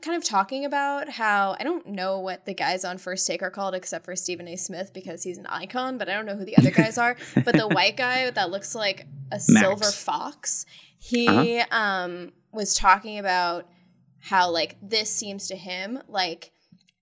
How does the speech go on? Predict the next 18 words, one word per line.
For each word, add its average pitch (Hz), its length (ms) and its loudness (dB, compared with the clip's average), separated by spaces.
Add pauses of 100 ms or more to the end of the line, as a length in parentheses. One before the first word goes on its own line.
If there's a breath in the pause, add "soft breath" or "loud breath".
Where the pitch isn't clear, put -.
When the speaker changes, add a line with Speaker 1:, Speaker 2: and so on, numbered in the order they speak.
(140)
Speaker 1:
Kobe 208 440 0
and 190 160 -6
LeBron 190 420 -12
and 185 140 -10
Magic 196 320 -8
are 311 100 -2
kind 214 300 -6
of, 202 100 -10
like, 190 300 -6
duking 226 340 -8
it 190 80 -4
out 190 240 -6
to - 80 2
be 220 140 -6
the 190 100 -6
next 175 540 -4 (280)
Lakers 190 460 -2
owner, 403 180 -8